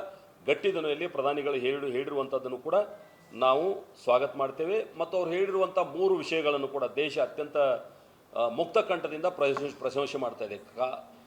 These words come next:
ಪಾಕಿಸ್ತಾನ್ ಜೊತೆ ಮಾತುಕತೆ ಬೇರೆ ಏನೂ ಇಲ್ಲ, ಪಾಕ್ ಆಕ್ರಮಿತ ಕಾಶ್ಮೀರದ ಬಗ್ಗೆ ಮಾತುಕತೆ ಮಾಡ್ಬೇಕಾಗ್ತದೆ, ಭಯೋತ್ಪಾದನೆ ಬಗ್ಗೆ ಮಾತುಕತೆ ಮಾಡ್ಬೇಕಾಗ್ತದೆ ಅನ್ನುವಂಥ ಮಾತನ್ನು ಕೂಡ ಅವ್ರು ಹೇಳಿದ್ದಾರೆ.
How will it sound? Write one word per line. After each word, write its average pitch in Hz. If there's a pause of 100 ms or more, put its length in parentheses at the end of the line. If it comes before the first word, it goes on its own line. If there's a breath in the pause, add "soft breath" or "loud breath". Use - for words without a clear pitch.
(280 loud breath)
ಪಾಕಿಸ್ತಾನ್ 175
ಜೊತೆ 196
ಮಾತುಕತೆ 170
ಬೇರೆ 170
ಏನೂ 156
ಇಲ್ಲ, 139 (400)
ಪಾಕ್ 165
ಆಕ್ರಮಿತ 156
ಕಾಶ್ಮೀರದ 139
ಬಗ್ಗೆ 143
ಮಾತುಕತೆ 139
ಮಾಡ್ಬೇಕಾಗ್ತದೆ, 139 (320 loud breath)
ಭಯೋತ್ಪಾದನೆ 175
ಬಗ್ಗೆ 147
ಮಾತುಕತೆ 135
ಮಾಡ್ಬೇಕಾಗ್ತದೆ 127
ಅನ್ನುವಂಥ 123
ಮಾತನ್ನು 120
ಕೂಡ 127
ಅವ್ರು 127
ಹೇಳಿದ್ದಾರೆ. 139